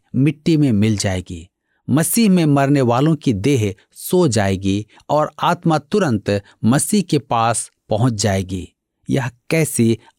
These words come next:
अद्भुत बात है। अय्यूब फिर अपने मित्रों से आग्रह करता है। अय्यूब उन्नीस उसके अट्ठाईस और उनतीस पद में, "तो भी मुझ में तो धर्म का मूल पाया जाता है और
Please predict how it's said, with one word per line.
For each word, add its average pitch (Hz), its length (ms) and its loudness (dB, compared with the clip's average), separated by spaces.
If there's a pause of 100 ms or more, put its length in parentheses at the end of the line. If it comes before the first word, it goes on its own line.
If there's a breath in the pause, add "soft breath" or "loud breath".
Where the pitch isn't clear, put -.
अद्भुत 127 360 0
बात 101 320 -4
है। - 240 -16 (760)
अय्यूब 151 300 0 (100)
फिर 113 380 0 (280 loud breath)
अपने 196 320 0
मित्रों 180 440 2
से - 180 -2
आग्रह 107 460 -2
करता 92 340 -6
है। - 260 -10 (540)
अय्यूब 180 320 0
उन्नीस 156 340 0
उसके - 220 0
अट्ठाईस 135 480 -2
और 131 60 -4
उनतीस 117 400 0
पद 95 220 -4
में, 92 220 -14 (680)
"तो 220 180 0
भी 139 360 0 (260 soft breath)
मुझ 196 260 2
में 233 160 2
तो 208 180 0
धर्म 147 360 0
का 165 200 0
मूल 131 440 2 (240)
पाया 127 260 0
जाता 98 320 -4
है 90 280 -10 (380)
और 139 240 0